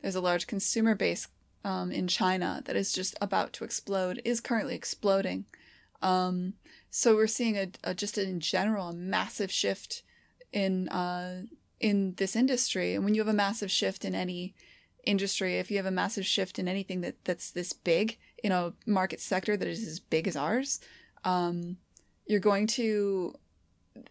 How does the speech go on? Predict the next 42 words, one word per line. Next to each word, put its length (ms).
make, 320
this 260
makes 220
people 200
nervous. 400
When 120
people 220
are 80
nervous, 320
they 120
tend 200
to 40
make 160
safer 340
bets. 360
They 100
move 160
towards 240
blue 160
chip 240
stuff. 280
They, 280
they, 440
they 80
invest 280
in 60
things 180
that 80
are 60
safer, 320
right? 300
When, 280
whenever 640
the 80
economy 480
looks 260
scary, 500
and 120
let's 200
<laughs> 140
be 100
real, 320